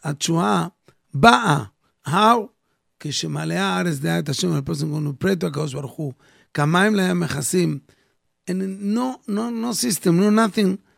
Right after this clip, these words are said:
There is no steps, because עם דעת השם, ינוסו כל יגון ואנחה. When a person learning Torah, a person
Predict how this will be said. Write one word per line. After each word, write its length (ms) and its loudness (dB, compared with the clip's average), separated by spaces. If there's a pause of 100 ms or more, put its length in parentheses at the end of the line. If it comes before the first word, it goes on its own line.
(380)
There 120 0
is 120 0
no 200 4
steps, 600 2 (400)
because 420 2 (180)
עם 400 2
דעת 400 2
השם, 440 2 (600)
ינוסו 600 0
כל 200 0
יגון 380 -4
ואנחה. 460 -8
When 100 -10
a 40 -10
person 460 -8 (280)
learning 520 0
Torah, 300 -6
a 40 -12
person 460 -8